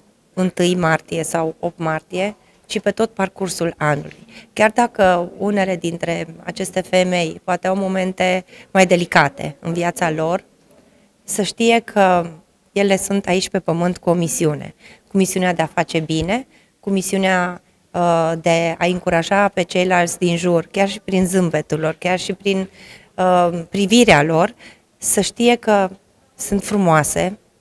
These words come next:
că sunt minunate și tuturor le doresc multă sănătate,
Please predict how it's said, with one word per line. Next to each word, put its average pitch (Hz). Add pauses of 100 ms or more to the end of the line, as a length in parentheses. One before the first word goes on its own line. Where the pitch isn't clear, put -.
(340)
că -
sunt 202
minunate 190 (300)
și 214
tuturor 220
le 202 (220)
doresc 190
multă 202
sănătate, 185